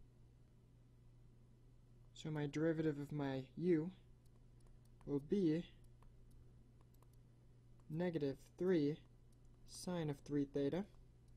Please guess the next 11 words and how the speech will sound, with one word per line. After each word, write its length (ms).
Of 80
course, 160
I'll 80
multiply 520
both 300
sides 320
by 200
d 320
theta 340
to 80
get 200